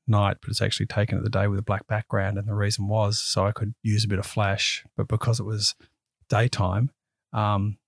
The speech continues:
and the pupils were, um, more constrained, it wasn't stressful to it, although it looks like it was nighttime because it was to show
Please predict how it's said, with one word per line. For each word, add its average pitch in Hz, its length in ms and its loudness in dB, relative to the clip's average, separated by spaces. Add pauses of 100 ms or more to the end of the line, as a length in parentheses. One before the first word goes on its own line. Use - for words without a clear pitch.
and 127 100 2
the 107 60 0
pupils 107 480 0
were, 101 220 -2 (200)
um, 104 380 2 (840)
more 101 160 4
constrained, 101 720 2 (400)
it 123 60 0
wasn't 104 300 0
stressful 117 340 4
to 139 180 4
it, 165 60 2
although 104 320 4
it 120 200 -6 (100)
looks - 180 -6
like 107 200 -2
it 113 40 -6
was - 160 -4
nighttime 107 440 0
because 113 180 0
it 104 60 -2
was 107 120 -4
to 127 100 -2
show 101 500 2